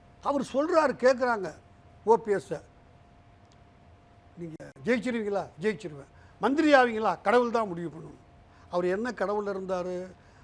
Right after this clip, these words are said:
மத்திய அரசாங்கத்துல பி ஜே பி கவர்மெண்ட்ல மந்திரி ஆகுற க-, எல்லாருக்கும் தெரியும். இது நான் கண்டுபிடிச்ச ஒண்ணும் சொல்லிடல. இது ஒன். நம்பர் டூ, எப்படி இங்க பி ஜே பியோட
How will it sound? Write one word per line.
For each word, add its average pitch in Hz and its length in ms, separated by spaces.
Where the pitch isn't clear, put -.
மத்திய 185 420
அரசாங்கத்துல 214 720
பி 233 160
ஜே 262 200
பி 247 160
கவர்மெண்ட்ல 208 600
மந்திரி 220 440
ஆகுற 214 220
க-, - 220
எல்லாருக்கும் 277 520
தெரியும். 220 340
இது 160 180
நான் 175 140
கண்டுபிடிச்ச 240 440
ஒண்ணும் 247 180
சொல்லிடல. 220 400
இது 156 200
ஒன். 175 180
நம்பர் 175 380
டூ, 175 260
எப்படி 202 400
இங்க 294 160
பி 262 280
ஜே 302 180
பியோட 269 300